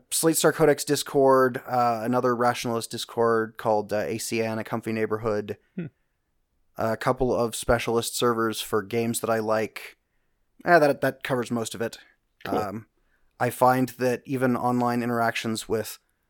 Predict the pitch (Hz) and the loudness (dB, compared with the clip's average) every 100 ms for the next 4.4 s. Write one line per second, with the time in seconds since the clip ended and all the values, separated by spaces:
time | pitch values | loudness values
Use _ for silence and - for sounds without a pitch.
0 | _ _ 131 123 120 120 123 117 120 123 | _ _ -4 -2 -2 -2 -2 -2 0 2
1 | 117 127 117 117 - 113 110 113 113 113 | 0 0 -2 -2 -2 -2 0 -2 -2 -2
2 | 110 - 110 117 113 117 117 107 113 113 | -4 -6 -6 -6 -4 -6 -6 -4 -2 0
3 | 117 113 - 113 - 113 101 - 117 - | 0 -2 -4 -4 -2 -4 -2 0 0 -2
4 | - 117 107 104 | -6 -4 -4 -8